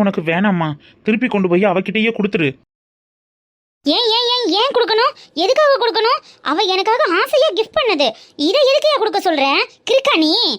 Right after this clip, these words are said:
Speaker 1: நான் காரணத்தோட தான் லைலா சொல்றேன். இந்த நகை நமக்கு வேணாம், கொண்டு போய் கொடுத்துரு.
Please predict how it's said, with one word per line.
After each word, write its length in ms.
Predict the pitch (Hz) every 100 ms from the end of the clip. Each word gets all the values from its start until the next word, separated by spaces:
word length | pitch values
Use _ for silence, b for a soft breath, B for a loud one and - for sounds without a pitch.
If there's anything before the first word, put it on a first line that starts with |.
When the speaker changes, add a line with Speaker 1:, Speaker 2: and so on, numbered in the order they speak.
| - _ _ _ -
Speaker 1:
நான் 180 | 156 147 147
காரணத்தோட 480 | 202 202 180 165
தான் 120 | 185 180
லைலா 180 | 175 170
சொல்றேன். 340 | 165 156 147 143 B B -
இந்த 120 | 151 156
நகை 160 | 143 202
நமக்கு 220 | 165 151 151
வேணாம், 260 | 165 147 - -
கொண்டு 160 | 170 185
போய் 140 | 190 -
கொடுத்துரு. 300 | 196 170